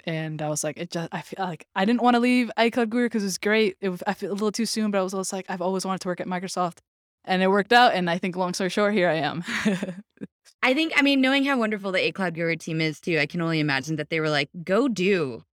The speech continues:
Speaker 2: what it is you've always dreamt
Speaker 1: Oh,
Speaker 2: of," you know,
Speaker 1: absolutely.
Speaker 2: that it
Speaker 1: Yeah,
Speaker 2: was,
Speaker 1: my, my,
Speaker 2: yeah.
Speaker 1: my manager was like, "You gotta do it." I'm, I'm like, "I'm sad that
Speaker 2: You
Speaker 1: you're
Speaker 2: gotta
Speaker 1: gonna,
Speaker 2: go.
Speaker 1: you"
Speaker 2: You're actually not allowed to work here,
Speaker 1: <laughs>
Speaker 2: Gwen. You have to go do
Speaker 1: Yeah,
Speaker 2: it.
Speaker 1: yeah. No, no, absolutely. And
Speaker 2: <laughs>
Speaker 1: we're,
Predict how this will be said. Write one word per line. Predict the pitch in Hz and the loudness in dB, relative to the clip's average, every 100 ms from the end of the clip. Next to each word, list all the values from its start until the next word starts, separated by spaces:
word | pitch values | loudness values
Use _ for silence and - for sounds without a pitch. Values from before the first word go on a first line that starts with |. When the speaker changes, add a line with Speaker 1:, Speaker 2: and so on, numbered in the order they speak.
| - | -6
Speaker 2:
what | 202 190 | 0 2
it | 185 | 2
is | 175 160 | 0 0
you've | 165 | 0
always | 151 147 151 | 0 0 -2
dreamt | 127 98 | -2 6
Speaker 1:
Oh, | 247 208 | 6 8
Speaker 2:
of," | |
you | |
know, | 202 | 6
Speaker 1:
absolutely. | 190 - 180 156 139 160 151 | 2 2 2 2 0 -4 -6
Speaker 2:
that | 185 | -2
it | - | 2
Speaker 1:
Yeah, | 214 170 | 4 4
Speaker 2:
was, | |
Speaker 1:
my, | 185 208 | 2 0
my, | - 190 190 | 0 0 2
Speaker 2:
yeah. | 185 - | 0 0
Speaker 1:
my | 185 | 2
manager | 180 180 175 175 | 2 2 0 -2
was | 165 | 0
like, | 170 156 - _ _ _ _ | 0 -2 -4 _ _ _ _
"You | 175 180 | -2 4
gotta | 196 | 6
do | 185 269 | 6 2
it." | - _ - | 0 _ 0
I'm, | 180 165 - | 0 0 -2
I'm | 180 | 0
like, | 175 165 | 0 0
"I'm | 180 175 | -2 0
sad | 175 180 | 2 4
that | 196 | 4
Speaker 2:
You | 226 | 4
Speaker 1:
you're | |
Speaker 2:
gotta | 240 233 | 4 4
Speaker 1:
gonna, | 233 202 | 4 2
Speaker 2:
go. | |
Speaker 1:
you" | 196 | 4
Speaker 2:
You're | 285 | 4
actually | 294 - 370 | 4 2 4
not | 285 269 | 6 6
allowed | 240 214 233 226 | 6 6 4 2
to | |
work | 185 185 | -2 0
here, | 196 170 | 0 0
Speaker 1:
<laughs> | |
Speaker 2:
Gwen. | 175 165 160 | 0 -2 -2
You | 165 240 | -2 0
have | 214 214 233 - | 0 2 2 2
to | 220 | 0
go | 185 | 0
do | 160 220 | 2 4
Speaker 1:
Yeah, | 208 | 6
Speaker 2:
it. | 202 | 4
Speaker 1:
yeah. | 196 | 2
No, | 208 269 220 | 4 6 6
no, | 233 | 4
absolutely. | - 208 254 214 254 | 4 2 2 2 4
And | 214 | 4
Speaker 2:
<laughs> | |
Speaker 1:
we're, | 233 | 4